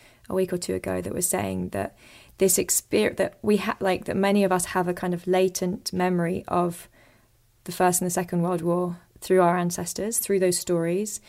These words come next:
whether you believe it's through the storytelling of our parents and the, the kind of psychological effect it had on them and therefore us, or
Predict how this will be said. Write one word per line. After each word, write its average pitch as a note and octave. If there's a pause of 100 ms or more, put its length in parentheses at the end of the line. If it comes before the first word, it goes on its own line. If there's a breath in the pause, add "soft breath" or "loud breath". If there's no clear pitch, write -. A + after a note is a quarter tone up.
whether G#3
you A3+
believe G#3
it's F#3
through F#3+
the F3+
storytelling F#3
of E3+
our F3+
parents F3
and E3+
the, F3
the F3+
kind F3
of F3
psychological F3
effect -
it -
had E3+
on D#3+
them E3
and E3
therefore -
us, E3+ (580 loud breath)
or E3+